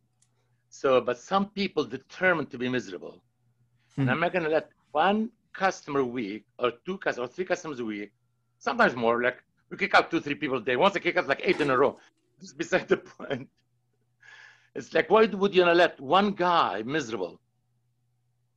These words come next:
Speaker 1: to ruin your day and other people's day? You kick him out, people talk about it, more customer comes in. <laughs>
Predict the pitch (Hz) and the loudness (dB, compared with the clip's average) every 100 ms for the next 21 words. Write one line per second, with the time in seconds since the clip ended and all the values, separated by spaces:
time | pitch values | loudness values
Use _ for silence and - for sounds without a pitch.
0 | _ _ _ 147 147 151 147 170 196 175 | _ _ _ -2 0 2 2 4 4 4
1 | 170 151 139 - 113 127 107 90 85 _ | 2 2 -2 -4 -4 -4 -4 -8 -14 _
2 | _ _ _ _ _ _ _ _ _ 123 | _ _ _ _ _ _ _ _ _ -8
3 | 131 190 196 208 190 170 165 - _ _ | -4 -2 0 2 4 4 2 -4 _ _
4 | _ _ _ - 127 - 156 175 175 170 | _ _ _ -6 -4 2 4 4 4 4
5 | 175 175 _ _ _ 131 151 156 160 160 | 2 -4 _ _ _ 0 0 0 -6 -6
6 | 147 135 110 95 _ _ _ _ _ _ | -6 -6 -8 -12 _ _ _ _ _ _
7 | _ _ _ _ _ _ _ - - - | _ _ _ _ _ _ _ -20 -18 -12
8 | - | -10